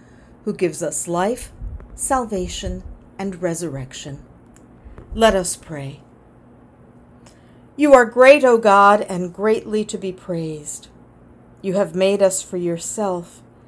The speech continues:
and our hearts are restless until they rest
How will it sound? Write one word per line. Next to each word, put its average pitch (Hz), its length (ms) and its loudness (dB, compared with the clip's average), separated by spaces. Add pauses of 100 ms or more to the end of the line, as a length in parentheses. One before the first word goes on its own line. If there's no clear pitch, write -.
(440)
and 208 160 -2
our 196 220 4
hearts 269 600 -4
are 208 140 0
restless 214 840 -8 (400)
until 233 440 -6
they 233 200 -6
rest 175 560 -8